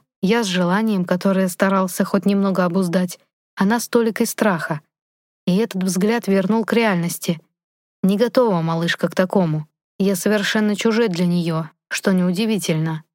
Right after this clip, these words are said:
Да, долгий путь у меня к моему волчонку. «Так что ты решила?» Переместил и вторую руку за её талию, стараясь как можно дольше насладиться её присутствием рядом.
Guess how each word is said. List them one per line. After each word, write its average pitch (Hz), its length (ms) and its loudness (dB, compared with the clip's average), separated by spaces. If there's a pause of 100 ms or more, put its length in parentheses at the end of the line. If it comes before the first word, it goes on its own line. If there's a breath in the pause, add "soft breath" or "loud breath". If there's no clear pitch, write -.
(160)
Да, 226 440 2
долгий 214 440 0
путь 214 280 0
у 190 40 2
меня 196 240 2
к - 80 -6
моему 180 260 2
волчонку. 170 720 -2 (1040)
«Так 202 160 0
что - 220 2
ты 277 140 2
решила?» 240 540 0 (420)
Переместил 226 600 2
и 254 40 2
вторую 233 460 2
руку 185 280 0
за 175 120 2
её 180 220 2
талию, 262 460 2 (220)
стараясь 254 480 0
как 220 220 0
можно 208 300 2
дольше 214 380 0
насладиться 190 640 0
её 185 220 2
присутствием 202 640 0
рядом. 165 460 0